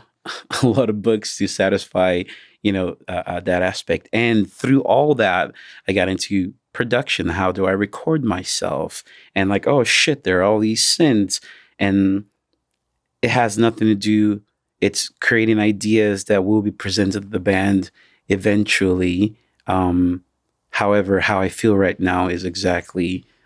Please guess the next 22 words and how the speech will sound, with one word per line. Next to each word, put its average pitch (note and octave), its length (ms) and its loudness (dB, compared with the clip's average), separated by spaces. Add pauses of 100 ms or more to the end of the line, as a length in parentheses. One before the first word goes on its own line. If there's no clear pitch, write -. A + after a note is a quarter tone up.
(100)
what F2+ 240 -2
this - 280 -2
is G#2 440 0
and F#2+ 280 -6
recording F#2 520 -4
that, - 240 -10
you F#2+ 100 0
know? G2+ 280 0 (220)
And G2 140 4
then G2+ 340 2 (320)
we G2+ 100 0
got F2+ 160 2
a F2 60 -2
lot F#2+ 200 2
more A2 200 2
comfortable G#2+ 880 -2 (760)
in A2 180 2
rehearsing G#2 600 0
'cause F#2 180 -2
we G2 120 4
knew G2+ 320 4
eventually G2+ 800 0